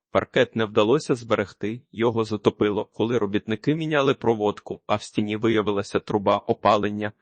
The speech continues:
Зараз все це згадується з посмішкою, а тоді будівництво вимагало стійкості і терпіння.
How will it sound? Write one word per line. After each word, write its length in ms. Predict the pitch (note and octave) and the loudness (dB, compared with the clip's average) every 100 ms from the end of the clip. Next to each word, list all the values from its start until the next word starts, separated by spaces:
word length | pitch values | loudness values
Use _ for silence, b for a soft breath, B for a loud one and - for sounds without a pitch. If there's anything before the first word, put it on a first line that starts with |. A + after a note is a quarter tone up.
| _ - | _ -2
Зараз 400 | A2 C3 B2 - | 2 4 2 -2
все 260 | - A#2 | 2 2
це 200 | - A#2 | 4 0
згадується 640 | G#2 A#2+ B2+ G#2+ G2 - G#2 | 2 4 4 2 -4 -4 -6
з 100 | - | 0
посмішкою, 800 | B2 A#2 - G#2+ - G#2+ G2+ - _ _ _ | 2 2 0 -6 -4 -4 -4 -10 _ _ _
а 100 | B2 | 2
тоді 340 | - G#2+ A2 | 2 0 0
будівництво 760 | A2 A2+ G#2+ B2 F#3+ - G3+ G3+ | 0 0 0 0 -2 -2 -4 -2
вимагало 520 | F#3 C#3+ A2+ A2 G#2+ | 2 2 4 4 2
стійкості 680 | - - A3+ - D3 - - | -2 -4 -4 -2 -2 -2 -8
і 160 | - | -6
терпіння. 720 | A2 G#2+ - - G#2 F#2+ F#2+ | -2 -2 -2 -4 -4 -4 -10